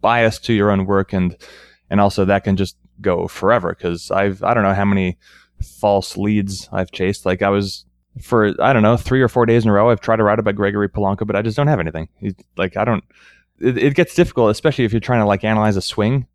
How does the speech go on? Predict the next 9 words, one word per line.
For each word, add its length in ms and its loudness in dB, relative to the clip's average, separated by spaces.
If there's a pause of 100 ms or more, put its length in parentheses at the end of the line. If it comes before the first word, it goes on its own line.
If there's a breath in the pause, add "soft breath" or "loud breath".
because 440 -4 (300)
players 260 0
don't 140 0
always 240 2
have 180 0
the 80 -4
same 220 0
swing. 360 -2 (120)
So, 440 -2